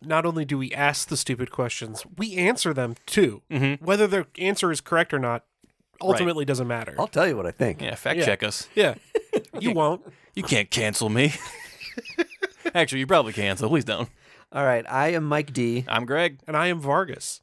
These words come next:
Speaker 3: And, and together we are, uh, the, the speaking portion of the club, and you, the listener, are the non-speaking portion. I mean, you can talk to your stereo or whatever you're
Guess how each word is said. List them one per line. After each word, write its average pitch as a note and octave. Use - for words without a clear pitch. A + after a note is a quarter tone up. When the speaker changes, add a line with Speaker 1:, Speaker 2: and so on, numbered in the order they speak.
Speaker 3:
And, G#2+
and A2
together B2+
we B2
are, A2+
uh, G#2+
the, G#2
the A#2
speaking C3
portion C#3+
of C3+
the C#3+
club, D3
and A2+
you, A#2
the A2
listener, A2
are G2+
the G2+
non-speaking F#2+
portion. -
I G#2+
mean, B2+
you B2
can A#2+
talk C3+
to C3
your G#2
stereo G#2
or F#2
whatever F#2+
you're F#2